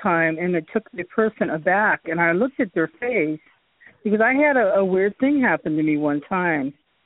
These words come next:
Uh, I got really ill, and I ended up in the hospital. And they, I went in for one thing,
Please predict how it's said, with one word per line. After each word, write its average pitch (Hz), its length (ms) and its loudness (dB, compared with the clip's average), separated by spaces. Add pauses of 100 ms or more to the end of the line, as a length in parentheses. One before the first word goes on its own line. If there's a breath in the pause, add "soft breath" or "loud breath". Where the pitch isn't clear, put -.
(320)
Uh, 160 520 2
I 185 120 2
got 247 220 0
really 226 380 0
ill, 170 400 0 (1040)
and 165 580 0 (400 loud breath)
I 175 80 0
ended 208 240 2
up 208 160 -2
in 180 80 0
the 170 80 0
hospital. 156 720 -6 (840)
And 185 260 0
they, 190 80 2 (140)
I 185 120 2
went 220 240 2
in 262 220 2
for 196 100 0
one 214 460 2
thing, 143 480 -4